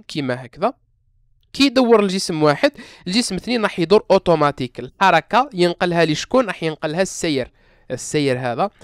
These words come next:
عباره على شريط مطاطي ينقل لي الحركه من الجسم واحد الى الجسم اثنان. فهمتوا دوكا اللعبه تاع الوحده هذه كامل راهي تحكي على كيفاش ننقلوا الحركه من جسم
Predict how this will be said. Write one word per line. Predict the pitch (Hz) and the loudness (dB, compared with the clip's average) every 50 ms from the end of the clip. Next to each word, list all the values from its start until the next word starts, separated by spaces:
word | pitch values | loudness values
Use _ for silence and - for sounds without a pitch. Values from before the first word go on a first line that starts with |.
| - _ _ - | -20 _ _ -10
عباره | 123 131 143 135 120 | -4 -2 0 0 0
على | 117 127 127 | 0 -2 -4
شريط | - 127 123 151 185 190 - 160 | -2 -2 0 0 0 -2 -2 -6
مطاطي | 147 139 - - 135 120 - - 196 262 - _ - - - _ _ | -6 -6 -6 -6 -6 -6 -4 -6 -8 -8 -8 _ -20 -20 -20 _ _
ينقل | 339 311 - - 196 190 | -2 -2 -2 -2 -2 0
لي | 196 | 0
الحركه | 208 196 - - 196 170 156 143 - - 135 117 110 | 0 0 0 0 2 2 2 0 -2 -4 -8 -8 -6
من | 143 190 240 247 220 190 | -6 -6 -4 -2 -2 -2
الجسم | 160 143 143 143 - - 131 127 127 | -4 -4 -6 -10 -10 -10 -8 -6 -4
واحد | 139 - - - - - - | -4 -2 -4 -6 -6 -4 -6
الى | 180 180 160 | -2 -2 0
الجسم | 139 135 135 170 185 - 202 185 - | 0 0 -2 -2 -4 -4 -6 -6 -6
اثنان. | 170 - 170 160 147 135 123 135 - _ _ | -8 -8 -4 -2 0 0 0 -2 -6 _ _
فهمتوا | - 143 147 - 165 160 | -6 -6 -2 -2 0 0
دوكا | 170 170 - 180 | 0 0 0 -2
اللعبه | 170 180 196 185 165 160 175 | 0 2 2 2 2 0 -2
تاع | 170 - 175 | -4 -4 -4
الوحده | 175 175 190 185 - 175 190 185 190 | -2 -2 -2 -4 -2 -2 -2 0 0
هذه | 185 185 196 - | -2 -2 -6 -4
كامل | - 208 208 202 220 269 254 - - - - - - | -2 0 0 2 2 0 -2 -2 -8 -18 -20 -8 -2
راهي | 165 190 196 196 | 0 0 0 0
تحكي | - 202 - - - 233 185 | -2 -8 -12 -10 -8 -8 -6
على | 185 208 202 | -6 -6 -8
كيفاش | - 185 - - 208 - - 202 | -8 -10 -6 -6 -6 -6 -4 -4
ننقلوا | 196 196 180 - - 196 208 | -4 -4 -4 -4 0 2 2
الحركه | 196 - - - 190 180 170 170 - 156 143 | 2 0 -2 -2 0 0 0 -2 -2 -6 -6
من | 147 151 151 151 151 | -4 -4 -4 -4 -2
جسم | 165 202 196 - 240 233 | -2 -4 -4 -2 -4 -4